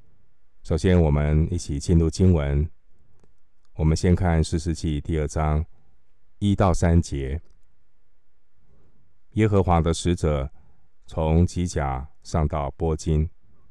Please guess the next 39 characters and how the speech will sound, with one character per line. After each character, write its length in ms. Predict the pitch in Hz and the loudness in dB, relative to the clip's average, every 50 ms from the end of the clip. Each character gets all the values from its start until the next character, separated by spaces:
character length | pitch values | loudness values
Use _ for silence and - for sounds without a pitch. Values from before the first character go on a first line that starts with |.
| - - - - | -20 -20 -16 -8
对 200 | - 90 85 82 | -4 -2 -2 -2
以 140 | 76 76 80 | -2 -4 -4
色 160 | 76 - 110 | -2 -2 0
列 140 | 107 117 104 | 0 0 0
人 200 | 80 73 71 73 | 0 0 0 -2
说 320 | - - 82 78 76 80 - - - - - - - - - - - - - - - - - - - - - - | -2 -2 -4 -4 -4 -6 -8 -12 -18 -20 -20 -20 -20 -20 -20 -20 -20 -20 -20 -20 -20 -20 -20 -20 -20 -16 -8 -2
：“我 180 | 92 92 95 90 | 2 2 2 2
使 220 | - - 110 123 | 2 4 6 6
你 100 | 123 95 | 8 8
们 400 | 80 80 80 80 78 80 85 90 - - - - - - - - - - - - | 6 6 4 4 4 2 2 0 -4 -12 -16 -18 -20 -20 -20 -20 -20 -20 -20 -14
从 340 | - - 85 80 80 80 87 | -6 -2 2 2 4 4 2
埃 220 | - 92 92 92 90 | 2 2 2 0 0
及 200 | - 80 73 71 | 0 -4 -6 -4
上 280 | - - 90 78 73 | -2 0 2 2 2
来， 280 | 69 65 65 65 67 78 - - - - - - - - - - - - - - - - - - - - - | 2 0 -4 -6 -6 -8 -10 -14 -20 -20 -18 -18 -20 -20 -20 -20 -20 -20 -20 -20 -20 -20 -20 -20 -18 -8 -2
领 200 | - 87 104 110 | 2 6 6 6
你 60 | 90 | 6
们 260 | 76 73 76 76 76 | 6 4 4 4 2
到 160 | 78 90 87 82 | 2 2 0 0
我 260 | 73 73 73 69 69 | 0 0 -2 -2 -2
向 280 | - - 95 85 80 | -2 0 2 2 4
你 80 | 76 71 | 2 2
们 360 | 69 73 71 71 73 82 85 - - | 0 0 0 0 0 0 -2 -4 -4
列 180 | 104 95 85 78 | -2 -2 -2 -2
祖 260 | - - 73 71 76 | -2 -4 -4 -4 -6
起 260 | - - - - 69 | -6 -8 -10 -8 -8
誓 240 | 67 - - 82 76 | -8 -6 -6 -6 -4
应 220 | 71 104 104 90 78 | -2 2 2 2 2
许 160 | - - 65 | 0 -4 -10
之 220 | 62 - 78 73 | -8 -6 -6 -6
地。” 260 | 71 - 78 69 65 - - - - - - - - - - - - - - - - - - - - - - - - - - - - - | -4 -4 -6 -6 -6 -10 -14 -20 -20 -20 -20 -20 -20 -20 -20 -20 -20 -20 -20 -20 -20 -20 -20 -20 -20 -20 -20 -20 -20 -20 -20 -14 -6 -2
我 160 | 87 87 87 | 0 0 2
又 160 | 90 101 98 | 4 4 2
说 400 | - - 92 90 90 87 92 101 - - - - - - - - - - - - - - - - - | 4 4 2 2 4 2 0 -2 -6 -10 -20 -20 -20 -20 -20 -20 -20 -20 -20 -20 -20 -20 -18 -10 -2
：“我 120 | 87 95 110 | 0 2 4
永 220 | 107 90 80 76 | 4 6 4 4
不 100 | 76 90 | 2 2
废 240 | 87 - 104 87 80 | 2 2 2 2 2
弃 400 | - - - 82 76 69 65 | -2 -4 -4 -4 -4 -6 -8